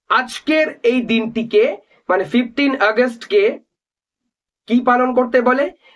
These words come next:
না, মাতা মারিয়ার স্বর্গারোহণ পর্বকে তিনি স্বীকৃতি দেন। একাধারে আমরা আজকে এই পনেরোই আগস্টের দিনে আমরা পালন করে থাকি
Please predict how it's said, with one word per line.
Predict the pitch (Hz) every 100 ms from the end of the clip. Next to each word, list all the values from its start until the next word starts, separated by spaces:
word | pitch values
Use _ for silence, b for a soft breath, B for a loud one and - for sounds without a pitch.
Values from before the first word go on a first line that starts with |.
| -
না, | 170
মাতা | 156 160 180 202 196
মারিয়ার | 185 185 190 262 440 - _ _ _ _ -
স্বর্গারোহণ | - 170 175 175 185 175 147 220 339 403 _ _ _ _
পর্বকে | 165 175 175 202 202 254 370 - b _ -
তিনি | 196 214 294 359 - -
স্বীকৃতি | - - 349 320 302 277
দেন। | 233 175 135 - _ _ _
একাধারে | 170 185 220 214 226 269 339 b b
আমরা | 175 190 202 190
আজকে | 202 - 233 254 - _ -
এই | 185 -
পনেরোই | 190 208 220 226 226
আগস্টের | 185 220 220 214 196
দিনে | 208 208
আমরা | 185 180
পালন | 175 170 202 208
করে | 220
থাকি | 214 208 247 277 370